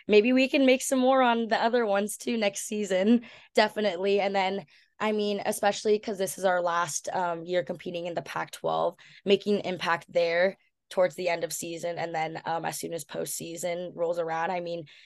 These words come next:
because of last season, how well that went for us, I think we're just as capable of doing what we did last year, and really coming out on top could be something that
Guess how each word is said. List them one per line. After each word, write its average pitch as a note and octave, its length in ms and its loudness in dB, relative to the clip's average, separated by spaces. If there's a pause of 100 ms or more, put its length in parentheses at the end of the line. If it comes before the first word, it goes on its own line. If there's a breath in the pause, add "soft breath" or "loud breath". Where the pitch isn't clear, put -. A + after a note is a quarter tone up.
(200 loud breath)
because G#3 300 2
of F3 100 2
last F3 240 4
season, F3+ 280 -4
how E3+ 240 0
well E3+ 260 2
that F3 200 0
went E3 240 -4
for F3 200 -2
us, F3+ 260 0
I F#3 120 0
think F3 280 -6
we're E3+ 220 -2 (180)
just F3+ 240 -2
as F3+ 120 -2
capable E3+ 520 0
of E3+ 140 -2
doing E3 320 -6
what E3+ 100 0
we F3 120 -2
did F3 180 -4
last F3+ 380 0
year, F#3+ 220 2
and G3+ 280 -2
really F#3+ 220 2
coming F3 340 -8
out E3 160 0
on E3 140 -6
top E3 300 -6
could - 140 -8
be D3+ 120 -12
something D#2 400 -10
that D#2 220 -8